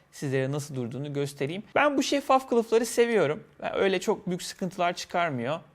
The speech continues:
Ama takması da kolay değilmiş. Şöyle takalım.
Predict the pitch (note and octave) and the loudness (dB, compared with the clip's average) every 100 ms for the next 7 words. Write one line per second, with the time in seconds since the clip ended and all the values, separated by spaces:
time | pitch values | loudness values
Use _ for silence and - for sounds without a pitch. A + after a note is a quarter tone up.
0 | - D3 D#3+ E3+ - D3+ C#3 C#3 C3+ C3+ | -10 -6 -6 -6 -6 -8 -8 -8 -6 -6
1 | C#3 C3+ A#2+ A2+ D#3+ - _ _ _ _ | -4 -6 -8 -8 -10 -14 _ _ _ _
2 | _ - - D3 A2+ - C#3 D3+ D3 | _ -20 -10 -6 -6 -6 -6 -6 -6